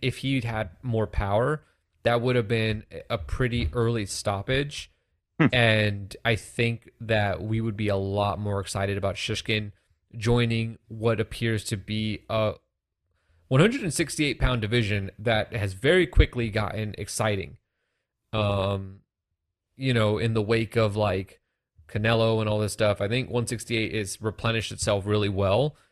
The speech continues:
Speaker 1: similarly to the way lightweight has. And then, um, in the opener, uh, God,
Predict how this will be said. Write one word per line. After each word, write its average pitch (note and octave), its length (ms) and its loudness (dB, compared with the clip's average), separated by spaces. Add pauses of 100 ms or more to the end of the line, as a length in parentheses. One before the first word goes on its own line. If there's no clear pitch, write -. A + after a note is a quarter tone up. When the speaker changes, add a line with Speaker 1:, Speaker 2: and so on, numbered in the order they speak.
(300)
Speaker 1:
similarly A#2 560 0
to - 120 -6
the A2 80 -4
way G#2 140 0
lightweight G2+ 440 -2
has. G2 440 -4 (600)
And A#2+ 160 0
then, A#2 300 4 (100)
um, A2+ 260 2
in B2 140 4
the B2 120 2
opener, A#2 560 4 (920)
uh, G2+ 320 -6
God, F#2+ 480 -4